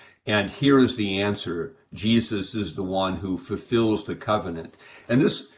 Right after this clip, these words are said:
also should inform our psalm reading. Th-, this morning we, we had Psalm one, and it begins, "Blessed is the man that hath not walked in the counsel of the ungodly, nor stood in the way of sinners."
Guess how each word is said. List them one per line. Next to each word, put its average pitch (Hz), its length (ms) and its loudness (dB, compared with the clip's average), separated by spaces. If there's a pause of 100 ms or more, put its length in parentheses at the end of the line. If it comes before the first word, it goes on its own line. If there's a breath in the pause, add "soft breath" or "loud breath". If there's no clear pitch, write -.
(120 soft breath)
also 147 420 6
should 117 240 2
inform 120 540 4
our 104 120 2
psalm 107 520 0
reading. 82 500 -8 (300 soft breath)
Th-, 101 180 -6
this 104 220 -14
morning 104 340 -4
we, 95 300 -8
we 92 140 -8
had 95 380 -4
Psalm 95 440 -6
one, 92 520 -4 (380 soft breath)
and 101 160 -6
it 92 100 -10
begins, 101 460 -4
"Blessed 110 520 -2
is 104 220 -6
the 101 140 -8
man 101 680 -6
that 92 120 -8
hath 92 240 -6
not 95 340 -6
walked 92 360 -2
in 92 100 -10
the 87 220 -6
counsel 92 420 -8
of 90 60 -10
the 85 100 -6
ungodly, 87 540 -6
nor 85 80 -8
stood 95 260 -8
in 87 40 -8
the 87 60 -8
way 85 200 -4
of 82 80 -10
sinners." 87 560 -8